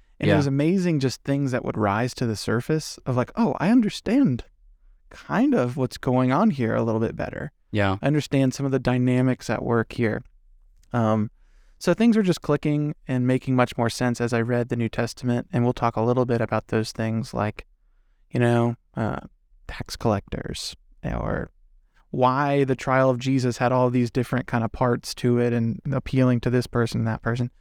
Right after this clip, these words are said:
Speaker 2: Sure.
Speaker 1: Um, but stuff was just jumping off the page. So I realized how much I didn't know, how important it was for the New Testament. And then collectively, as a pastor and teacher, I realized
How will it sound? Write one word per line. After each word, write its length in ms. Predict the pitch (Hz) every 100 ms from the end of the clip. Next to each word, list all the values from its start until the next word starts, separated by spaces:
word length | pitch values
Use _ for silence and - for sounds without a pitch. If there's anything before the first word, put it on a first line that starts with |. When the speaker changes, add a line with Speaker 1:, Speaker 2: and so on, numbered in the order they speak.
| _ _ - - -
Speaker 2:
Sure. 260 | - 117 101
Speaker 1:
Um, 140 | 131 - - - - - - - - _
but 200 | 151 156
stuff 220 | - 185
was 100 | 202
just 140 | 151 -
jumping 260 | 127 127
off 140 | 120 -
the 60 |
page. 340 | - 160 120 - _ _ - _ _
So 400 | - 170 156 147 - _
I 60 | 143
realized 340 | 147 214 202
how 100 | 190
much 160 | 180 175
I 80 | 175
didn't 200 | 170 156
know, 220 | 156 156
how 200 | 135 151
important 360 | 147 156 143 143
it 20 |
was 120 | 143
for 80 | -
the 40 | 139
New 80 | 135
Testament. 420 | 147 139 139 135
And 100 | 135
then 100 | 131
collectively, 720 | - 156 185 131 127 135 156 -
as 160 | 123
a 40 | 123
pastor 360 | 143 139 -
and 80 | 120
teacher, 460 | 151 156 113 120 - _ -
I 60 |
realized 580 | 123 131 131 123 120 -